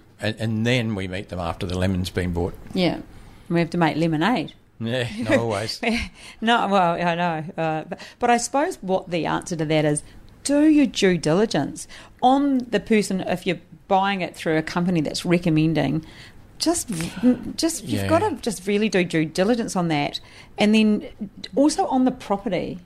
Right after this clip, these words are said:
Speaker 1: Yeah.
Speaker 2: Like, you've got to do the due diligence on the property, finding out that you want to turn it into something else and it can't
Speaker 1: Mm.
Speaker 2: be done. We talked about that in last
Speaker 1: Mm.
Speaker 2: week's podcast.
Speaker 1: Yeah.
Speaker 2: You know
Speaker 1: Or
Speaker 2: that
Speaker 1: people that invest in at a whim, like, like in terms of,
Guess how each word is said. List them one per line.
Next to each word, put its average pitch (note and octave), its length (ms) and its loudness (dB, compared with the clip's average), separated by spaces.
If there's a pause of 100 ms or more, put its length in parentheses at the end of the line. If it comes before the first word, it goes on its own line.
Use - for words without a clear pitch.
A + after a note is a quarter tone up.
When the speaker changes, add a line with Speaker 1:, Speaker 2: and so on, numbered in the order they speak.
(160)
Speaker 1:
Yeah. A#2+ 180 2
Speaker 2:
Like, - 80 -2
you've A#3 120 -6
got - 180 0
to E4 80 -6
do D#4+ 140 0
the B3 120 2
due F#3+ 160 0
diligence F3+ 440 -2
on F3 120 0
the D#3 80 -2
property, G3+ 340 -2
finding A#3+ 400 2
out F#3 180 0
that F3 120 -2
you F3 160 -2
want F3 160 -2
to D#3 100 -12
turn F#3+ 260 0
it E3 60 0
into E3+ 200 2
something E3 440 -2
else F3 220 0
and - 80 -2
it - 80 -6
can't A2+ 180 2
Speaker 1:
Mm. - 40 0
Speaker 2:
be E3+ 60 2
done. F3 200 2
We D#3+ 80 2
talked E3 260 -4
about E3 240 0
that E3 160 -2
in E3+ 140 -4
last G#3 260 4
Speaker 1:
Mm. - 40 2
Speaker 2:
week's E3+ 180 -2
podcast. D#3 460 -2 (140)
Speaker 1:
Yeah. G#2 320 0 (380)
Speaker 2:
You B3 120 -2
know A#3+ 80 4
Speaker 1:
Or A#3 40 0
Speaker 2:
that A#3+ 60 2
Speaker 1:
people D#3 200 2
that G#2 100 0
invest G2 500 -4 (240)
in G2+ 400 -2 (800)
at A2+ 80 0
a G2 60 -2
whim, C3+ 300 -4
like, B2+ 200 -4
like B2 180 -2
in B2 100 -4
terms A#2+ 260 -2
of, G2 120 -8